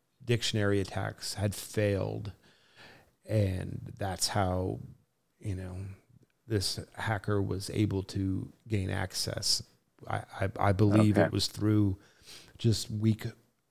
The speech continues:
Speaker 1: weak passwords.
Speaker 2: Sure, and if you're using the same password in Upland that you use on other sites, change it.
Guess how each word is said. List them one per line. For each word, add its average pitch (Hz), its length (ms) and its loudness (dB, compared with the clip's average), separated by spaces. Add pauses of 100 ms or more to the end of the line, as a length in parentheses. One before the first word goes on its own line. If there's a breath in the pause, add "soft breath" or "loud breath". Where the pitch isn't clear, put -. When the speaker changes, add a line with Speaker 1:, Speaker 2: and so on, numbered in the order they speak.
(560)
Speaker 1:
weak 117 260 0
passwords. 98 1000 -4 (1900 soft breath)
Speaker 2:
Sure, 107 280 12
and 92 80 10
if 95 120 4
you're 101 80 10
using 104 460 10
the 90 80 4
same 107 280 6
password 98 440 8
in 90 80 6
Upland 92 400 6
that - 80 2
you 87 80 0
use 87 260 4
on 80 140 6
other 82 220 6
sites, 76 500 4
change 80 340 0
it. 71 160 4